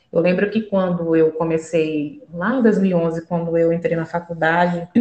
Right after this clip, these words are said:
eu lembro que em uma aula o professor falou assim: "As pessoas têm necessidade de falar."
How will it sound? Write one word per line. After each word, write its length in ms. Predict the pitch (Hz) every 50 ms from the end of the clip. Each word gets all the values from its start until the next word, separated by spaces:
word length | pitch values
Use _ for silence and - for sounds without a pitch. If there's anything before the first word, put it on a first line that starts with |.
| 226 226 220 226
eu 120 | 220 190
lembro 360 | 180 175 180 185 180 180 180 -
que 640 | - 202 190 185 185 185 180 175 170 - - - _ _ _
em 100 | 180 185
uma 220 | 185 190 190 185
aula 260 | 170 165 165 175 175
o 20 | 180
professor 360 | - 175 175 196 180 - 175
falou 200 | 175 180 170 180
assim: 200 | 175 175 175 160
"As 120 | 160 160
pessoas 340 | - 190 170 - - 190 180
têm 140 | - - 185
necessidade 540 | 185 180 - 180 - - 185 180 180 175 -
de 60 | -
falar." 480 | - - 208 220 214 175 156 156 - -